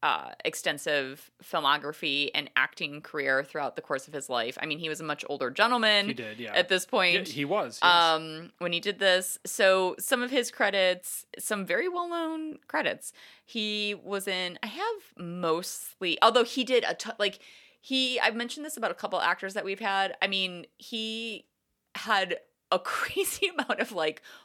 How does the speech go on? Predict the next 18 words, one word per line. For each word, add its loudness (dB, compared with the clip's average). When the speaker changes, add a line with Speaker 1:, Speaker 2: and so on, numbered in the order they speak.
Speaker 1:
one 2
appearance 0
or 0
two -4
appearances -4
on 2
so -4
many 4
T 2
V 6
shows 6
throughout 4
the 0
course 2
of -6
his -2
career, 4
but 2